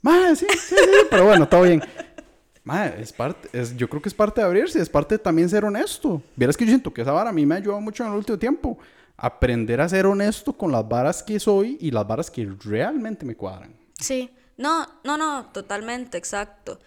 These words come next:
Speaker 2: Y yo creo que incluso volviendo como al tema con mi hermana y todo eso,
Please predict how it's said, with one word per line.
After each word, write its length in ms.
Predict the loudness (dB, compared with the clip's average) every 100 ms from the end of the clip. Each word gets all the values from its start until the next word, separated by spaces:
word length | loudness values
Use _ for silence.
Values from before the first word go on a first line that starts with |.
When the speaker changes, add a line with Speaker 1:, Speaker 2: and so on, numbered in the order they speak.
| _ _ _
Speaker 2:
Y 720 | -8 -4 -4 -4 -6 -8 _ _ _
yo 140 | -2 0
creo 260 | 0 -2
que 200 | -2 -4
incluso 400 | -4 -6 -4 -4 -6
volviendo 460 | -6 -8 -10 -10
como 280 | -10 -10 -10
al 260 | -12 -14 -12
tema 260 | -12 -12
con 80 | -14
mi 60 | -14
hermana 280 | -12 -14 -14
y 20 |
todo 220 | -12 -10
eso, 180 | -10 -12